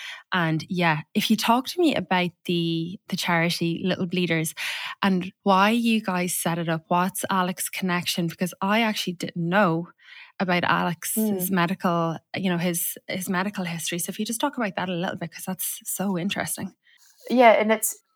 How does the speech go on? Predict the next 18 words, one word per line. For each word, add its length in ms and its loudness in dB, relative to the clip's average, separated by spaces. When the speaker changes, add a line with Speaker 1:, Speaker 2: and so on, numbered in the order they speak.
Speaker 2:
almost 320 6
astounding 500 6
how, 480 6
um, 480 4
little 300 4
people 340 0
know 240 6
about 300 6
it, 120 -4
because 360 0
he's, 520 -6
he's 140 -10
Alex, 420 2
the, 280 -6
the 100 -10
professional 460 -10
cyclist. 560 4
Like, 260 0